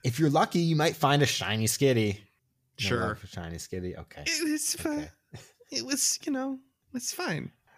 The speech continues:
Speaker 1: Event exclusive field research tasks will reward encounters with Pokemon originally discovered in the Hoenn region.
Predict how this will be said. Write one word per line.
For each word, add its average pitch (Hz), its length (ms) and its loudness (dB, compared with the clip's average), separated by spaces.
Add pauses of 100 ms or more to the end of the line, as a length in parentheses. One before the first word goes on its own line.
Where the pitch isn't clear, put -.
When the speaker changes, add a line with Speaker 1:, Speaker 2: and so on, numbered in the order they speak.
Speaker 1:
Event 147 420 4
exclusive 139 920 4
field 123 320 6
research 123 320 2
tasks 117 260 0
will 117 140 2
reward 107 260 4
encounters 110 420 0
with - 80 -20
Pokemon 104 360 2
originally 113 260 0
discovered 120 400 0
in 110 80 0
the 101 80 -2
Hoenn 120 320 0
region. 151 460 -2